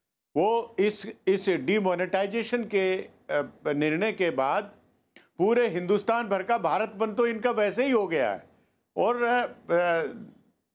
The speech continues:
जो किसानों के दुर्दशा हुई है,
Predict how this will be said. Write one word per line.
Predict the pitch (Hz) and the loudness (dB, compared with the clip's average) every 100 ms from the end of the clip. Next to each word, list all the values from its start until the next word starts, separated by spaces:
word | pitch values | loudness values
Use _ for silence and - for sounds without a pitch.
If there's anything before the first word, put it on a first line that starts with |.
| _ _ _ | _ _ _
जो | 139 170 220 240 208 - _ _ - | -2 2 2 0 -4 -18 _ _ -2
किसानों | 165 165 190 247 | 0 0 0 -2
के | 240 214 | 0 -2
दुर्दशा | 170 190 175 175 170 185 | 0 -2 0 -2 0 0
हुई | 156 160 156 | 0 -2 2
है, | 131 123 131 | 2 0 -6